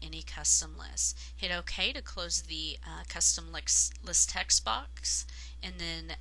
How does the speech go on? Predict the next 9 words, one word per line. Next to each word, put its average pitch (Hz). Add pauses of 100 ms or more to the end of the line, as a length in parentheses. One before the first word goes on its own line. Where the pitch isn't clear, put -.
OK 170
again 175
to 214
close 165
the 165
Excel 165
options 165
text -
box. -